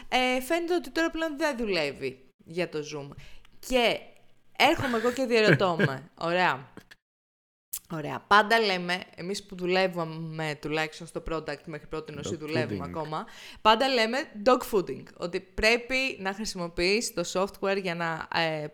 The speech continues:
Speaker 1: το οποίο φτιάχνεις, για να καταλαβαίνεις,
Speaker 2: Μμμ.
Speaker 1: έτσι, αυτά, όλα αυτά τα unique πράγματα τα οποία χρειάζεται ο χρήστης,
Speaker 2: Ακριβώς.
Speaker 1: κλπ, κλπ, κλπ. Ε, αυτό έχει πάει τελείως αλλού τώρα, έτσι.
Speaker 2: Απ' την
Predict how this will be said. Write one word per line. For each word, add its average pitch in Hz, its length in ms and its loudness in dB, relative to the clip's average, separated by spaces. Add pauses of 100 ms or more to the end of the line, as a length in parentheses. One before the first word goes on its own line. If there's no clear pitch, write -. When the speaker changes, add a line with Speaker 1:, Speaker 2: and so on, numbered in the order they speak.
(120)
Speaker 1:
το 180 80 -4
οποίο 170 260 -2
φτιάχνεις, 214 440 -4
για 196 120 -4
να 170 340 -4
καταλαβαίνεις, 160 600 -4
Speaker 2:
Μμμ. 127 80 -4
Speaker 1:
έτσι, 151 120 -2
αυτά, - 200 -10
όλα 170 120 -2
αυτά 170 160 -8
τα 165 140 -6
unique 165 720 -8
πράγματα 165 420 0
τα 139 100 -10
οποία 175 160 -8
χρειάζεται 156 340 -4
ο - 80 -14
χρήστης, 175 360 -4
Speaker 2:
Ακριβώς. 107 200 -2 (100)
Speaker 1:
κλπ, - 20 -16 (120)
κλπ, 156 100 -6
κλπ. 156 140 -14
Ε, 139 100 -8 (1400)
αυτό 214 340 2 (260)
έχει 370 260 2
πάει 359 640 8 (100)
τελείως 226 800 2
αλλού 165 400 2
τώρα, 160 240 0
έτσι. 254 320 0
Speaker 2:
Απ' - 80 2
την - 60 2